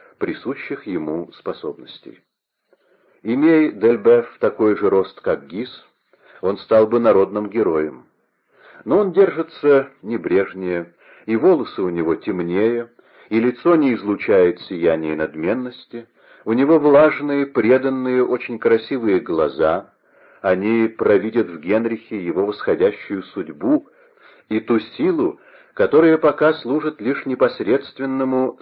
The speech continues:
самосохранению. И он, друг Генриха, в эти смутные дни, пока еще не только лишенный славы, но даже наоборот.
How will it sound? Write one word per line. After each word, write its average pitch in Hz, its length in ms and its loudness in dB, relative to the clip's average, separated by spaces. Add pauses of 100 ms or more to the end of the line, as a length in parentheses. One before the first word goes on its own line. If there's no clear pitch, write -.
самосохранению. 90 1000 -6 (1200)
И 95 100 -2
он, 170 300 4
друг 143 280 0
Генриха, 151 840 -2
в - 140 -6
эти 127 180 -4
смутные 117 580 -6
дни, 104 300 -8 (540)
пока 135 260 4
еще 139 280 2
не 131 120 0
только 151 340 2
лишенный 98 560 0 (120)
славы, 135 540 0 (360)
но 87 140 -4
даже 98 300 0
наоборот. 110 680 -4